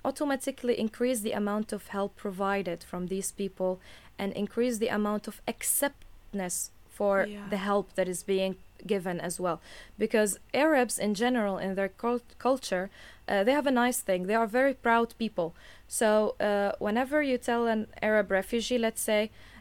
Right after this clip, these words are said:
Speaker 1: uh, "Hey, I'm here to help you," he will be like, "No, I don't need help," because of the pride.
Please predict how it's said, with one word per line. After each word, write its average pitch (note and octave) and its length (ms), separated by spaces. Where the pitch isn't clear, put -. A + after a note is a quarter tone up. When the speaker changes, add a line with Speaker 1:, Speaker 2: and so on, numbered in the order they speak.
Speaker 1:
uh, G#3 300
"Hey, B3+ 320
I'm A3+ 160
here B3 180
to G#3+ 160
help C4+ 280
you," A3+ 120
he A#3 180
will G#3 220
be G#3+ 100
like, G#3 260
"No, B3 100
I A3+ 120
don't B3+ 240
need B3+ 140
help," B3 280
because G#3+ 260
of G3 140
the G#3 60
pride. A#3 400